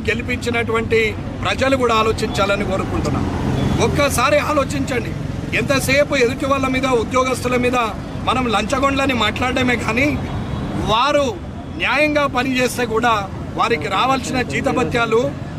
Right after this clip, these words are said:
బెనిఫిట్స్ వస్తలేవు అనేది మీరు ఆలోచించాలి. ఇన్ని సంవత్సరాల, అరవై సంవత్సరాలుగా ఏ రాజకీయ నాయకుడు ప్రజల, ప్ర-, ప్రజల నుం-, తరపున ఏ రాజకీయ నాయకుడు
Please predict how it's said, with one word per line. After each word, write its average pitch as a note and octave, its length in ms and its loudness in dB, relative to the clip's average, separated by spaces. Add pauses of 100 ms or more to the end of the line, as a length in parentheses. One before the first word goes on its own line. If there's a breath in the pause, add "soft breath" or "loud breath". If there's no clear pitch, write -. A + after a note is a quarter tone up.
(100)
బెనిఫిట్స్ B3 480 0 (140)
వస్తలేవు C4+ 560 2
అనేది A3 340 -2
మీరు G3 220 0
ఆలోచించాలి. D#3+ 580 -2 (960)
ఇన్ని C4+ 220 4 (140)
సంవత్సరాల, C4+ 600 2 (120)
అరవై B3+ 220 2 (100)
సంవత్సరాలుగా B3+ 680 2 (760)
ఏ - 20 4 (100)
రాజకీయ C4+ 440 0
నాయకుడు C4 340 2 (720)
ప్రజల, A3+ 320 2 (220)
ప్ర-, G#3+ 220 0 (100)
ప్రజల C4 480 2
నుం-, B3 200 2 (140)
తరపున C4+ 320 2 (680)
ఏ A#3+ 40 4 (120)
రాజకీయ B3 440 0
నాయకుడు A3+ 320 0